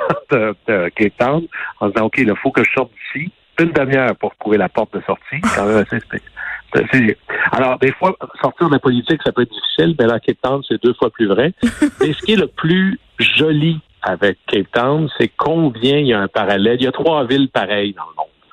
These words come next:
Speaker 1: ou qui ont des, des, j'appelle ça les trois sœurs. Montréal, Barcelone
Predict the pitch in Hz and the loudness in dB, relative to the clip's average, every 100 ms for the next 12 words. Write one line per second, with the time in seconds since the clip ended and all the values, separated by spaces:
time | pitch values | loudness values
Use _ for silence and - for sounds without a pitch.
0 | - - - - - 117 110 104 92 90 | -20 -20 -14 -6 0 2 2 2 2 2
1 | 98 104 117 110 147 117 - 117 104 113 | 2 2 2 0 0 0 0 0 0 0
2 | 104 90 - - - - - 113 131 123 | -2 -2 -6 -12 -16 -16 -6 -2 0 2
3 | 123 135 143 139 117 107 - 101 110 110 | 2 2 2 0 0 -2 -2 0 2 2
4 | 120 117 | 0 -4